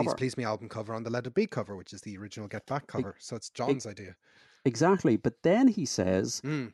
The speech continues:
Speaker 1: "And your writing inside of the Wings album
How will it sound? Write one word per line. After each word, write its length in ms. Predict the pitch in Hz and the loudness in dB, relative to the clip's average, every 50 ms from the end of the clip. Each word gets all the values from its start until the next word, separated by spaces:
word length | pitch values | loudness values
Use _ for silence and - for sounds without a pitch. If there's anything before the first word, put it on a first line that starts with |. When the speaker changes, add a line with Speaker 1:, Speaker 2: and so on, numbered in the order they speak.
| - | -2
Speaker 1:
"And 220 | - 117 113 110 107 | 0 2 2 2 2
your 360 | 110 120 139 156 190 220 226 | 4 6 6 8 8 8 6
writing 500 | 165 120 101 101 104 120 113 113 - - _ | 6 4 2 4 4 4 4 2 2 -2 _
inside 640 | - 143 151 180 180 165 - - 131 107 104 107 107 | 2 2 4 4 4 2 2 2 2 2 2 2 0
of 100 | 107 95 | -2 -2
the 80 | 107 104 | -4 -4
Wings 440 | 101 104 113 131 139 160 165 - - | -2 0 0 2 2 2 0 0 -2
album 480 | 92 90 92 92 110 120 135 147 135 | -2 -2 -4 -2 -2 0 -2 -2 -4